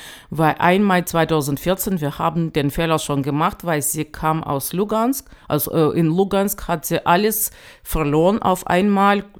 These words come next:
Sie hat sehr schöne Wohnung gehabt, Garten gehabt,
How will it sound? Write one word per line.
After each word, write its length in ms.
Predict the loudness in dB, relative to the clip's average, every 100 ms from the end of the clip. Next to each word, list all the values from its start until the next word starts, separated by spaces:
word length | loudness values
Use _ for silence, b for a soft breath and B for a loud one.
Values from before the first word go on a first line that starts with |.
| -10
Sie 180 | -6
hat 220 | -2 -2 0
sehr 240 | -2 0
schöne 300 | -2 -2 2
Wohnung 280 | 4 4 2
gehabt, 680 | -2 0 4 4 0 -8 0
Garten 360 | 0 2 0
gehabt, 640 | 0 -2 2 2 2 -4